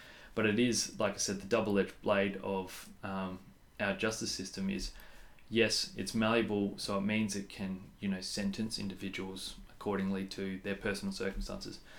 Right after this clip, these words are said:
But ultimately, you'll have judges, magistrates, and justices who also, um, use their infinite wisdom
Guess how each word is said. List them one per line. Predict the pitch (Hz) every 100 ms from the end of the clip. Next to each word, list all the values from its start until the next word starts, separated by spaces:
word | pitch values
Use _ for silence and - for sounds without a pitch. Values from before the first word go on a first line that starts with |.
| - - - -
But | 101 98 -
ultimately, | 110 104 107 101
you'll | 95 95
have | 98 98 - - -
judges, | 98 95 98 98
magistrates, | 95 92 - 98 92 92
and | 92
justices | 98 - - 98 - - - -
who | 98 101
also, | 104 101 98 95 92 - - - - -
um, | 95 98 95 98
use | 107 104 98
their | 107 107 98 95 - - - - -
infinite | 104 196 - - 139
wisdom | 208 202 104 95